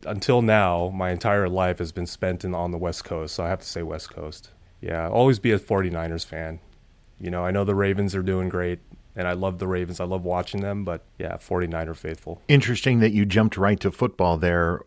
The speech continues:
Speaker 2: Did you used to play?
Speaker 1: Yeah, I did. I did play through high school.
Speaker 2: Did you learn any life lessons out on the football field?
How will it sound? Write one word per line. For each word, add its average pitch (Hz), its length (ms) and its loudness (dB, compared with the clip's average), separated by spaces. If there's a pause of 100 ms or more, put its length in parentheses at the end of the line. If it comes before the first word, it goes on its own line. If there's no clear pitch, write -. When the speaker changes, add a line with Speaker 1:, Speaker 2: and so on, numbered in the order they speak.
Speaker 2:
Did 101 200 6
you 98 340 4
used 101 260 4
to 101 60 0
play? 117 360 2
Speaker 1:
Yeah, 135 120 8
I 131 40 10
did. 117 300 6
I 110 80 2
did 143 220 4
play 127 160 6
through 117 160 2
high 95 160 0
school. 82 400 -10
Speaker 2:
Did 90 200 2
you 92 200 2
learn 104 280 6
any 110 240 6
life 90 340 4
lessons 131 420 2
out 123 160 6
on 127 120 4
the 131 60 2
football 135 320 0
field? 151 400 -2